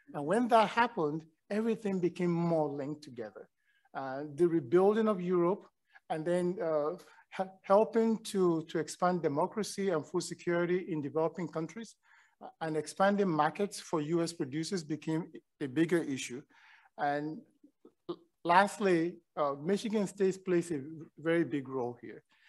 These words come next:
And this goes back to our twelfth president, uh, uh, President J-, John Hanna. Right after World War Two, he articulated a very clear vision to the university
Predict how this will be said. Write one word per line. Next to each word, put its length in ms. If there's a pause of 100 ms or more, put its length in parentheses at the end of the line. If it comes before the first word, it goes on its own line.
(220)
And 180
this 200
goes 260
back 400
to 220
our 160
twelfth 520
president, 540 (120)
uh, 220 (100)
uh, 300 (580)
President 500
J-, 120 (160)
John 240
Hanna. 400 (720)
Right 280 (640)
after 300
World 220
War 160
Two, 380 (500)
he 100
articulated 720
a 60
very 300
clear 320
vision 300
to 100
the 100
university 680